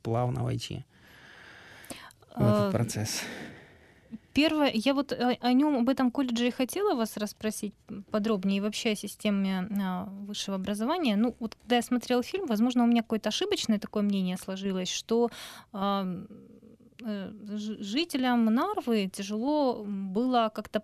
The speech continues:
Speaker 2: поступить в, в вузы в ц-, там, в, там, не знаю, в том же Таллине. Возможно, я ошиблась. Ну, вот так как-то
Speaker 1: Да, всё верно. Э, сложнее поступить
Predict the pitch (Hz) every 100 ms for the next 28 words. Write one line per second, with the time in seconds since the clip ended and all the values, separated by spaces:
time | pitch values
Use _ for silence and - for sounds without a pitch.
0 | _ 247 233 - 214 - 269 - - 202
1 | 185 180 185 190 185 180 180 180 180 175
2 | 185 175 180 196 208 196 196 185 214 -
3 | - _ _ - 180 - _ - 226 -
4 | - - - 196 196 190 175 - 202 185
5 | - 208 196 185 185 190 196 202 196 214
6 | 196 202 196 - 262 214 196 190 220 233
7 | - - - - - - - 135 139 113
8 | - 185 214 139 117 117 123 131 135 123
9 | - 165 170 190 202 160 143 - 143 160
10 | -